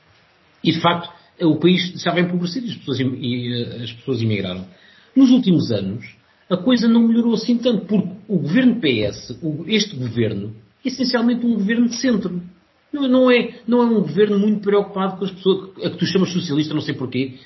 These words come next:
Pá, isto é um governo de centro. O país empobreceu. Os salários são miseráveis. Portanto, é claro que as pessoas imigram. Porque vão, vão ficar aqui a fazer o quê?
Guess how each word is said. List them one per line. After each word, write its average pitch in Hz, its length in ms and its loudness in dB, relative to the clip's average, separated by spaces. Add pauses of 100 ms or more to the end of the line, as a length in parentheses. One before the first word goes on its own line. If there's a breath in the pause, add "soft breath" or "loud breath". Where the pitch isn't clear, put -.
Pá, 214 80 -8
isto 208 140 -4
é 226 40 2
um 214 40 0
governo 214 260 0
de - 80 -8
centro. 190 400 -6 (640 soft breath)
O 254 140 2
país 220 260 4
empobreceu. 214 720 0
Os - 140 -4
salários 208 400 0
são 226 180 0
miseráveis. 214 880 2 (120)
Portanto, - 380 -2
é 202 160 2
claro 196 440 0
que - 140 -8
as 190 100 -4
pessoas 202 400 -2
imigram. 180 640 0
Porque 196 260 -4
vão, 208 120 2 (160)
vão 196 140 2
ficar 190 200 0
aqui 180 160 0
a - 40 -4
fazer 165 180 -2
o 151 100 -2
quê? 92 240 -12